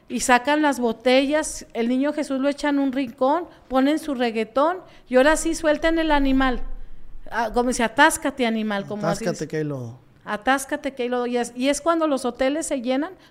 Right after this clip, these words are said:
Speaker 1: para fornicar.
Speaker 2: <gasps>
Speaker 1: S-, ese día es el día de la, el, el Año Nuevo, treinta y uno, al día primero es el día de la fornicación.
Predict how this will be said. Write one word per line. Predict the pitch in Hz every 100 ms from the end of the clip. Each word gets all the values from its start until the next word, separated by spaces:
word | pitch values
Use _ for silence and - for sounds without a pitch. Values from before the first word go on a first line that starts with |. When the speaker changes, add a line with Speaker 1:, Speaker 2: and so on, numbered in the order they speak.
| -
Speaker 1:
para | 233 208
fornicar. | 226 214 220 208 226 208 - -
Speaker 2:
<gasps> | 320 330 - - - _ _ _ _ _
Speaker 1:
S-, | - 226 - 254
ese | 294 392 349
día | 339 349 349
es | 339
el | 339
día | 320 320
de |
la, | 330 311
el, | 247 247
el | 247 262
Año | 294 339 339
Nuevo, | 330 320
treinta | 320 285 262 262
y | 302
uno, | 339
al | 349
día | 311 302
primero | 294 294 311
es | 320
el | 285
día | 277 277
de | 285
la |
fornicación. | 285 226 226 220 214 202 214 196